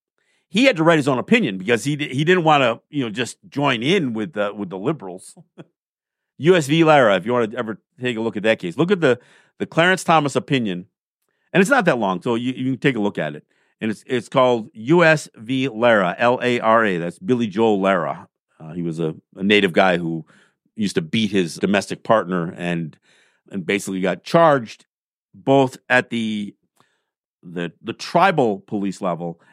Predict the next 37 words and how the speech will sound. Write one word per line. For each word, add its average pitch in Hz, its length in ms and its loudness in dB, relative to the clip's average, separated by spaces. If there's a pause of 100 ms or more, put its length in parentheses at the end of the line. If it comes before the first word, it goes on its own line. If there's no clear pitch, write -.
and 110 180 -2
then 113 360 0 (540)
at 110 200 -2
the, 104 260 0
or, 104 160 2
or 101 420 -4
at 107 100 -2
the 104 80 -6
tribal 165 380 2
level 95 260 0
in 87 80 -4
tribal 139 300 2
courts. 90 260 -4
And 110 100 -2
then 113 80 0
he 117 60 0
was 104 100 -4
charged 104 340 2
at 92 140 -6
the, 92 280 -10
by 95 160 -4
the 90 80 -4
federal 98 240 2
government 98 320 2
because 87 320 -6
one 120 300 0
of 107 100 -4
the 95 200 -4 (440)
officers 120 540 2
that 98 180 -4
he 139 240 -6
had 95 380 2 (120)
an, 104 140 -10 (200)
a 104 60 -8
physical 98 320 0
confrontation 107 640 2
with 82 160 -6